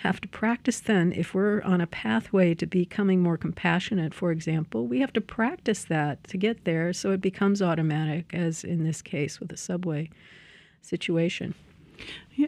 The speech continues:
Speaker 2: yeah, that makes a lot of sense, that we need the skill and we need to be in the right environment. And I really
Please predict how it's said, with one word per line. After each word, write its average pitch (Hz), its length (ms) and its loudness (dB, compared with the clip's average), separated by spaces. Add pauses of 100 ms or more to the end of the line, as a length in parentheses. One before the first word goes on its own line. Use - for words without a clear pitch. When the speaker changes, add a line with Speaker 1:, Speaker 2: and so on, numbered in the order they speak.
(120)
Speaker 2:
yeah, 285 160 8
that 220 120 6
makes 285 200 8
a 254 40 4
lot 220 100 4
of 196 100 4
sense, 160 340 4
that 180 120 -2
we 190 120 4
need 180 200 6
the 185 120 0
skill 196 640 2
and 180 140 4
we 160 80 4
need 160 160 2
to 185 80 2
be 170 340 2
in 175 140 4
the 170 80 2
right 165 220 2
environment. 165 680 2
And 180 160 2
I 180 60 2
really 185 420 2